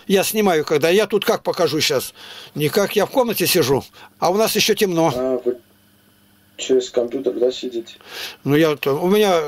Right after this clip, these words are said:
Speaker 1: не просто так, а процессор, монитор. У меня такой, те купили мне мои почитатели.
Speaker 2: А у вас семья есть там?
Speaker 1: Но это не имеет значения никакого. Вон там ходит сын, вы видите. Это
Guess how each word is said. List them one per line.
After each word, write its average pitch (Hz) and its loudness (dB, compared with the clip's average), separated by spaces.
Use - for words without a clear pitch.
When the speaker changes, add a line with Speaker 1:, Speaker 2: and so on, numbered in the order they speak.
Speaker 1:
не 175 -2
просто 220 0
так, 170 0
а 160 0
процессор, 180 2
монитор. 170 2
У 143 -4
меня 151 0
такой, 170 2
те 220 2
купили 226 2
мне 143 0
мои 190 2
почитатели. 147 0
Speaker 2:
А - -2
у 120 2
вас 123 0
семья 135 0
есть 143 0
там? 110 -10
Speaker 1:
Но 214 2
это 233 0
не 247 2
имеет 240 2
значения 214 2
никакого. 156 2
Вон 190 0
там 185 -2
ходит 240 0
сын, 156 0
вы 165 4
видите. 135 0
Это - 0